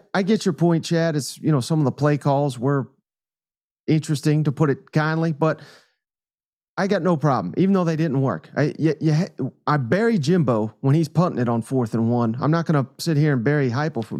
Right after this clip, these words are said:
for going for it. I mean, I, I'll be talking out both sides of my mouth, but yeah, I, you have to play aggressive, particularly on the road. Didn't work, but I, I think the real issue, and, and probably why Heupel is really upset, and he'll never say it,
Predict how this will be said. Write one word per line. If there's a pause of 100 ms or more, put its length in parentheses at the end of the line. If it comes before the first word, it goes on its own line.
for
going
for
it.
I
mean, (500)
I, (180)
I'll
be (160)
talking
out
both
sides
of
my
mouth,
but (640)
yeah,
I,
you
have
to
play
aggressive,
particularly
on
the
road. (100)
Didn't
work,
but
I,
I
think
the
real
issue,
and,
and
probably
why
Heupel
is
really (400)
upset,
and
he'll
never
say
it,